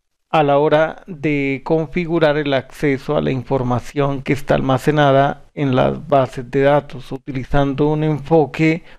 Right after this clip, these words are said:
orientado a objetos. Por eso se llama O R M, Object Relational Mapper, un mapeador objeto relación. Puede ser una interpretación, ¿listo? Eh, ya está.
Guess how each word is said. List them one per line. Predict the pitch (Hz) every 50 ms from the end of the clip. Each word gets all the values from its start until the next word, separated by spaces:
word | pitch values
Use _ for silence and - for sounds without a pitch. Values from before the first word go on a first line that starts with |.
| _ -
orientado | 170 170 170 170 165 165 165 147 139 - 160 151 143 139 139 139 143 151 - - - _ -
a | - 147
objetos. | 135 131 127 123 - - - 165 160 - - - - - - - - - _
Por | - 160 160
eso | 160 135 147 156
se | - 175
llama | 151 165 156 147 143 147 151 151 - - _ _
O | - - 156 143 143 139
R | 139 135 143 156 170
M, | 170 151 123 120 127 147 175
Object | - 143 139 139 135 135 - 151 143 -
Relational | 143 143 139 135 139 139 131 - - 143 139 131 131
Mapper, | 135 151 156 151 - 139 - - - - - _ _ _ _ _ -
un | 165 156 160
mapeador | 160 160 160 160 170 175 170 165 156 160 170 175 185 - _ _ _ _ _ _ _
objeto | - 143 139 - - - 156 156 147 135 139 170 147 147 143 - - - - _ _ _ _ _ _ _ _ _ _ _
relación. | _ - 147 147 143 139 143 131 - - 143 131 - - - - _ _ _ _ _ _ _ _ _ _ _ _ _ _ _ _ _ _ _ _
Puede | 156 160 160 156
ser | 139 147 156 147
una | 147 147 147
interpretación, | 143 135 139 139 135 - 139 131 - 127 127 - - - - - - _ _ _ _ _
¿listo? | 135 131 123 - _ - 175 170 151 - - - - _ _ _ _ - - _ _ _ _ _ _ _ _
Eh, | - 143 139 139 139 135 135 139 135 135 135 135 131 131 127
ya | 135 135 123
está. | 120 - - - - - - _